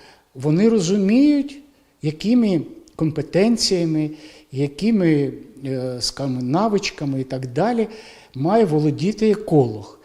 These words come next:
і якої, яке його місце, ну, на підприємстві.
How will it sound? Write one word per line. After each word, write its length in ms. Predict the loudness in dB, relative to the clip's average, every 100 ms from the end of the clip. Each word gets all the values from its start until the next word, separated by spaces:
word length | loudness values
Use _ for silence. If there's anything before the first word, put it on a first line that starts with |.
| _ -4
і 220 | -4 -4 -4
якої, 560 | -4 0 2 2 0 -2
яке 380 | -4 -4 -4 -2
його 260 | -2 0
місце, 600 | 0 0 0 -2 -2 -2 -4 -18 -20 _ -6
ну, 260 | -4 -2
на 260 | 0 0 0
підприємстві. 1200 | -4 -10 -4 0 2 2 0 -4 -6 -8 -18